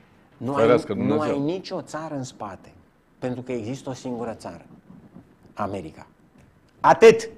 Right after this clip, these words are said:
Speaker 1: scrie Politico, zice, „Băi, Turcia nu a, nu a,
Speaker 2: Băi.
Speaker 1: nu.” Ce a făcut, mă, Turcia?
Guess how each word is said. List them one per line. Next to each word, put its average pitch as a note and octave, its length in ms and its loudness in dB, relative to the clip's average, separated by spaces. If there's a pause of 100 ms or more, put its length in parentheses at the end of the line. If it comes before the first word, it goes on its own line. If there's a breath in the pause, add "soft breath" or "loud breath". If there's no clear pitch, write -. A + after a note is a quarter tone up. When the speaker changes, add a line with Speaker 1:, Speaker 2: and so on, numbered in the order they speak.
(1500 loud breath)
Speaker 1:
scrie D3 400 2
Politico, C3+ 580 0
zice, G2+ 240 -10
„Băi, F#4 600 2
Turcia C#4 500 2
nu C4 400 2
a, B3+ 220 8
nu A#3+ 460 4
a, A#3 260 8
Speaker 2:
Băi. B3 480 4
Speaker 1:
nu.” F4 340 8
Ce - 120 -2
a F#3 60 6
făcut, F3 240 -2
mă, A3+ 120 2
Turcia? A3 480 0